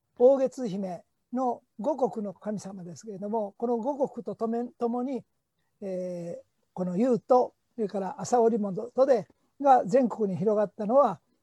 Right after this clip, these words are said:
徳島からです。えー、そういうことで、企業っていうのは、徳島の人はもう本当起業するのはすごく、えーと、得意な、あー、ところで、えー、私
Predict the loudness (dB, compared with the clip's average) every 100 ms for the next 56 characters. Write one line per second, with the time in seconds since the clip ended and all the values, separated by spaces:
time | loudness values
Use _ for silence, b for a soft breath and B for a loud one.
0 | -8 -4 -4 -2 -4 -6 -12 -10 -8 -10
1 | -8 -4 -4 -6 _ _ _ _ _ _
2 | _ -4 -2 -2 -4 -6 -10 _ _ _
3 | _ _ _ _ _ -2 0 2 -2 -2
4 | -4 -6 _ -10 -2 2 2 0 -6 -6
5 | -6 -8 -8 -8 -6 -6 -4 -4 -6 -2
6 | -2 0 -4 -4 -4 -6 -8 -6 -6 -6
7 | -6 -10 -8 -8 -10 -8 -4 -4 -6 -12
8 | -14 _ _ _ _ -14 -12 -12 -14 -16
9 | -14 -8 -8 -8 -12 -18 _ -20 -20 -20
10 | -18 -18 -12 -10 -8 -10 _ _ _ _
11 | _ -12 -10 -6 -6 -6